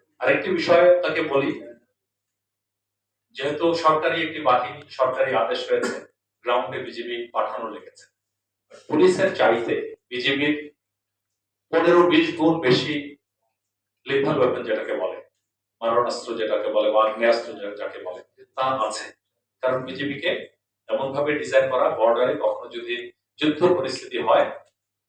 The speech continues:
প্রতিরক্ষা বাহিনীর আওতাধীন থেকে বিজিবিকে প্রথম যুদ্ধে প্রথম মোকাবেলা তাদেরকেই করতে হবে। তো বিজিবির কাছে লাইট মেশিন গান রয়েছে, মেশিন গান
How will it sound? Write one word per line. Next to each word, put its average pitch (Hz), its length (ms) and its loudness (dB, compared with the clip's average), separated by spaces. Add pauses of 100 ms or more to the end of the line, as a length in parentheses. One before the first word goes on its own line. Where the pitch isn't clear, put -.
(280)
প্রতিরক্ষা 175 480 4
বাহিনীর 147 460 0
আওতাধীন 160 520 2 (120)
থেকে 127 220 -4 (100)
বিজিবিকে 123 560 -8
প্রথম - 360 -8
যুদ্ধে 120 360 -6
প্রথম 135 460 -6 (380)
মোকাবেলা 117 460 -2
তাদেরকেই - 460 -2
করতে - 300 -20
হবে। - 160 -20 (640)
তো - 120 -20
বিজিবির 143 440 -4
কাছে 131 300 0 (1300)
লাইট 135 300 0 (100)
মেশিন 131 300 -2
গান 117 160 6 (100)
রয়েছে, 113 280 0 (480)
মেশিন 151 380 -2
গান 143 160 8